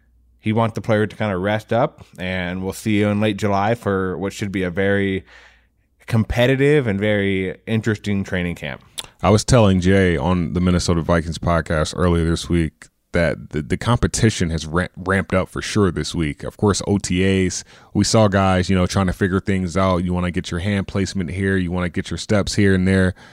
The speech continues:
Speaker 2: But this week, guys were, of course, it's seventy-five, eighty percent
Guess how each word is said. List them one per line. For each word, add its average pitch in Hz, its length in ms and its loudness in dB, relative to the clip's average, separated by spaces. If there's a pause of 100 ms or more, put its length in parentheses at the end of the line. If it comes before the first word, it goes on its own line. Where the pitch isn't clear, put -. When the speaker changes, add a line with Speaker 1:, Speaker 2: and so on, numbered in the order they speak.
(340)
Speaker 2:
But 98 160 0
this 165 220 4
week, 113 440 2
guys 120 300 2
were, 110 300 4 (160)
of 101 100 -10
course, 127 240 0
it's 104 120 -2
seventy-five, 104 580 2
eighty 92 160 0
percent 107 560 0